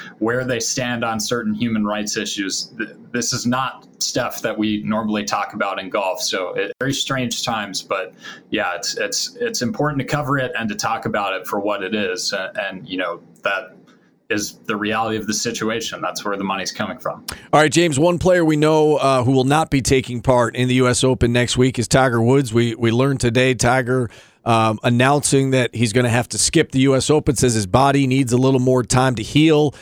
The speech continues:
Speaker 2: Uh, the good news is, he's, you know, he says he does plan on playing the British Open and, and playing in Ireland,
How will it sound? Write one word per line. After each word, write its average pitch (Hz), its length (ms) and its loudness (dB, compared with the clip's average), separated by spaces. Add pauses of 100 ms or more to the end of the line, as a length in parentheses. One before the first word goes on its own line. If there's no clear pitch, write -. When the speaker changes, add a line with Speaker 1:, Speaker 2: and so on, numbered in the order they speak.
(240)
Speaker 2:
Uh, 117 340 4
the 113 140 -2
good 165 240 4
news 190 280 4
is, 185 180 4
he's, 156 220 0
you 147 120 2
know, 143 80 4
he 139 80 4
says 147 220 4
he 147 80 4
does 143 240 2
plan 160 280 4
on 139 120 2
playing 147 260 2
the 120 60 0
British 160 400 4
Open 160 400 4
and, 123 160 2
and 120 180 0
playing 143 280 4
in 131 100 2
Ireland, 139 480 2